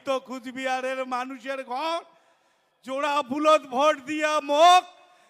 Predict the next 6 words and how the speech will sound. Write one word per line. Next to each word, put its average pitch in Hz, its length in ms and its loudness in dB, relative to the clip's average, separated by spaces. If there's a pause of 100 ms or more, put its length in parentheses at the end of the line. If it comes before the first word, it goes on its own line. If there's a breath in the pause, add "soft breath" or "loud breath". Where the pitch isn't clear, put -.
(120 soft breath)
সাংসদ 320 680 0
হিসাবে 320 380 -2 (140)
নির্বাচিত 294 560 -6 (160)
করছেন। 262 440 -8 (680)
কিন্তু 240 240 -14 (140)
আজকে 262 260 -10